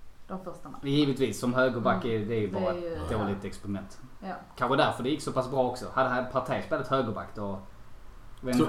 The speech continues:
Speaker 2: vem hade han mött då? Vem är deras ytter?
Speaker 3: Han har spelat högerback, så är det Rashford.
Speaker 1: Rashford.
Speaker 2: Rashford, ja, det hade
Speaker 3: Ja.
Speaker 2: gått åt helvete.
Speaker 3: Men tror du, om, om, om Partey hade varit frisk, tror du han hade spelat högerback då?
Speaker 2: Alltså, man, det är ju det, man vet ju aldrig hur Arteta tänker.
Speaker 3: Nej.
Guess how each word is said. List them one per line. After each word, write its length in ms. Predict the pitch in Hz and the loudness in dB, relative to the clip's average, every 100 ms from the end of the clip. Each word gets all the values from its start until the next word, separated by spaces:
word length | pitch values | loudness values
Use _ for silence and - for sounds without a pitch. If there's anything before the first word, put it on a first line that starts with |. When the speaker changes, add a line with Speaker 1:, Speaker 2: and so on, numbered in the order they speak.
| 135 | 6
Speaker 2:
vem 160 | 131 | 6
hade 160 | 139 139 | 8 8
han 220 | 131 131 | 6 4
mött 220 | 135 113 | 2 2
då? 80 | 127 | -2
Vem 180 | 113 120 | 2 2
är 40 | |
deras 220 | 123 113 | 2 0
ytter? 340 | 127 113 - 87 - - - - - - - - - | -2 -6 -8 -14 -14 -16 -16 -16 -16 -16 -18 -18 -6
Speaker 3:
Han 80 | 107 | -6
har 60 | |
spelat 200 | 107 104 | -2 0
högerback, 320 | 110 101 85 | 2 2 0
så 140 | 85 101 | -2 -2
är 40 | |
det 80 | 98 | 0
Rashford. 160 | - - 202 | 0 -2 -6
Speaker 1:
Rashford. 420 | - - 135 135 | -6 -10 -4 0
Speaker 2:
Rashford, 320 | 131 - 101 | 0 0 -4
ja, 60 | 101 | -2
det 60 | |
hade 140 | 101 95 | 0 0
Speaker 3:
Ja. 80 | 110 | 0
Speaker 2:
gått 100 | 110 | -4
åt 100 | 104 | -6
helvete. 280 | - 98 - | -6 -6 -8
Speaker 3:
Men 120 | 131 | -4
tror 240 | 120 139 113 | 2 4 6
du, 160 | 113 | 4
om, 280 | 117 120 120 | 4 2 2
om, 360 | 120 117 113 107 - - | 0 0 0 -4 -6 -6
om 120 | 107 | -4
Partey 380 | 110 - 90 85 | -2 -2 -2 -2
hade 160 | 87 | -2
varit 120 | 87 - | -4 -4
frisk, 280 | 87 - - | -4 -4 -4
tror 100 | 95 | -2
du 60 | |
han 100 | 80 | -2
hade 140 | 85 82 | -4 -4
spelat 220 | 127 113 | -6 -2
högerback 320 | 147 135 139 | -2 -2 -2
då? 140 | 147 90 - - - - - - - - - | -4 -4 -10 -12 -14 -14 -14 -8 -6 -4 -4
Speaker 2:
Alltså, 180 | - 131 | -4 0
man, 260 | 131 147 147 | 0 0 0
det 60 | |
är 40 | 147 | 2
ju 80 | 139 | 2
det, 160 | 120 | 2
man 120 | 113 | 2
vet 160 | 123 117 | 0 -2
ju 40 | 120 | 0
aldrig 300 | 131 127 113 | 0 2 2
hur 60 | |
Arteta 380 | 110 110 110 98 | 0 0 -4 -4
tänker. 300 | - 104 98 | -6 -6 -2
Speaker 3:
Nej. 140 | 92 | -2